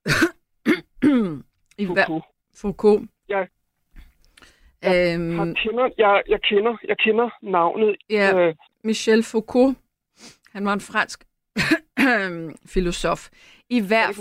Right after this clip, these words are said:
Speaker 1: fald
Speaker 2: jagten, jagten på tiden, den tabte tid.
Speaker 1: Øh, bum, bum. Det ved jeg faktisk ikke, om det er noget med den.
Speaker 2: Nej.
Speaker 1: Øh, men,
Speaker 2: Okay.
Speaker 1: men jeg ved i hvert fald, at han sagde, at ord er magt. Fordi at det er jo ikke sådan, at ord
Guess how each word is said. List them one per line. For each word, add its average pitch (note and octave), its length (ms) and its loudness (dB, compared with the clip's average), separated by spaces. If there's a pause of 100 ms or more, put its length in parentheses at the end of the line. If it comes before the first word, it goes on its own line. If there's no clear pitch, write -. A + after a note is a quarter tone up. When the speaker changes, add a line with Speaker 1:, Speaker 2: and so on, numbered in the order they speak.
Speaker 1:
fald F#3 120 -2
Speaker 2:
jagten, F3+ 400 -2
jagten G3+ 300 0
på A#3 100 -2
tiden, - 340 -4
den G#3+ 100 -2
tabte F#3+ 300 -4
tid. F3 200 -2 (1500)
Speaker 1:
Øh, F#3 1160 4 (100)
bum, F#3 240 0
bum. F#3 240 -4
Det C#4 140 -4
ved F4+ 120 0
jeg D#4+ 80 0
faktisk B3+ 360 -4
ikke, A#3+ 140 -4
om A#3+ 100 -2
det A3+ 80 -2
er G#3 40 -2
noget G#3 160 0
med G#3+ 180 -2
den. G#3 120 -4
Speaker 2:
Nej. E3+ 220 0 (440)
Speaker 1:
Øh, G#3 140 0
men, G#3+ 200 2
Speaker 2:
Okay. G#3 60 -2
Speaker 1:
men A#3 160 2
jeg A#3+ 120 2
ved C4 220 -4
i D4 120 -6
hvert G#3+ 200 0
fald, A3+ 240 -6
at A3 80 -4
han B3+ 260 0
sagde, A3+ 540 0 (100)
at A3 200 -4 (100)
ord F#3+ 300 2 (100)
er A3 120 -4
magt. - 680 -4 (720)
Fordi C4+ 520 0
at A3+ 220 -4
det B3 160 -6
er B3+ 240 -2
jo F#4 100 -4
ikke G3 220 -2
sådan, F#3+ 420 -2
at F3 160 0
ord F3+ 220 0